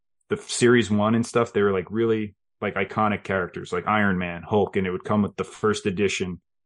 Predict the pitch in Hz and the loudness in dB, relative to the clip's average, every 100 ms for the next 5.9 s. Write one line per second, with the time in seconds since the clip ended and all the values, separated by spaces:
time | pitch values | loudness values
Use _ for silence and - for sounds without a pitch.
0 | _ - 98 98 - 110 104 - 90 - | _ -4 -2 -2 2 2 2 -2 -4 -2
1 | 90 - 90 - _ _ _ _ _ _ | -4 -2 -4 -4 _ _ _ _ _ _
2 | _ - 98 90 90 87 85 90 80 _ | _ 0 0 0 -2 -2 -4 -6 -10 _
3 | _ _ _ _ - 95 104 95 92 101 | _ _ _ _ -4 -2 2 2 2 2
4 | 92 90 101 101 101 95 90 95 95 98 | 0 0 2 2 2 -2 -2 -2 -2 -2
5 | 95 92 101 101 101 - 92 87 85 | -4 -4 -2 -2 -2 -6 -6 -6 -8